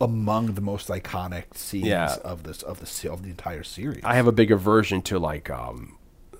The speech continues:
Speaker 2: certain aspects of how they're presented with, like, uh, body gore. So, like, there's a short Stephen King story that's in maybe Night Shift.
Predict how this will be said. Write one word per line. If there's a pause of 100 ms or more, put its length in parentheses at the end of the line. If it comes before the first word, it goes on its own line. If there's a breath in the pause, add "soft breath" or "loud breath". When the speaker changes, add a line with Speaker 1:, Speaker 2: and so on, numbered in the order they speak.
(200)
Speaker 2:
certain
aspects
of
how
they're
presented
with,
like,
uh, (640 soft breath)
body
gore. (240 soft breath)
So,
like, (440 loud breath)
there's
a
short
Stephen
King
story
that's
in
maybe
Night
Shift.